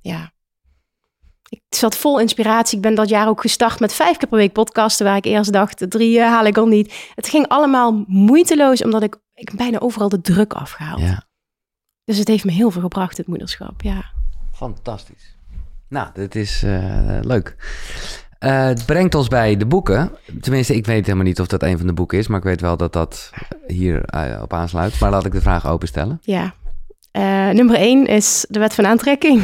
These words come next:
Speaker 1: van
Speaker 2: Ja.
Speaker 1: Abraham Hicks. Ja,
Speaker 2: Ja.
Speaker 1: dat is in mijn Bijbel. Die vind ik echt, dat boek vind ik fantastisch. Dat heeft mijn hele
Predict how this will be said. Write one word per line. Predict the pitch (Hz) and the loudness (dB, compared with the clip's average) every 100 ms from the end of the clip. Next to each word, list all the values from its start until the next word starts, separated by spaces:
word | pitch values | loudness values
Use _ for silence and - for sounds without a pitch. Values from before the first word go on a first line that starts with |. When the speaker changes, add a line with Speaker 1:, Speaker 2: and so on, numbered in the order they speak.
| 175 | 4
Speaker 1:
van | 127 | 4
Speaker 2:
Ja. | - | 6
Speaker 1:
Abraham | 247 240 233 | 4 4 4
Hicks. | 269 - - | 2 2 2
Ja, | 208 | 4
Speaker 2:
Ja. | 185 | 4
Speaker 1:
dat | 160 | 4
is | 240 - | 2 2
in | 262 | 2
mijn | 240 | 2
Bijbel. | 233 247 294 339 277 - - - - - - _ _ _ - | 2 2 0 -2 -6 -8 -8 -6 -8 -12 -18 _ _ _ 0
Die | 247 | 2
vind | 285 | 4
ik | 262 | 4
echt, | 277 285 - | 2 -2 0
dat | 285 | 2
boek | 247 311 | 4 4
vind | 294 262 | 4 2
ik | - | 2
fantastisch. | - 285 269 254 - 349 254 | 2 2 4 2 2 2 0
Dat | - 233 | 0 2
heeft | 240 233 | 2 2
mijn | 240 233 | 0 2
hele | 233 262 262 233 233 220 | 2 4 4 4 2 -2